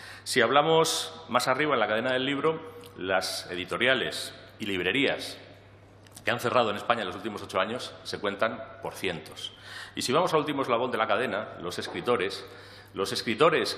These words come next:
que hace siete años podían ganarse la vida con la escritura,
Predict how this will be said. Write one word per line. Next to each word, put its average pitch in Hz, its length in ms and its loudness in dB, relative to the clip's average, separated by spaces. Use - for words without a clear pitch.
que 107 120 2
hace 139 340 2
siete 139 500 0
años 107 580 -2
podían 120 420 0
ganarse 120 540 2
la 95 160 4
vida 107 580 -2
con 90 160 -2
la 85 60 -2
escritura, 85 580 -4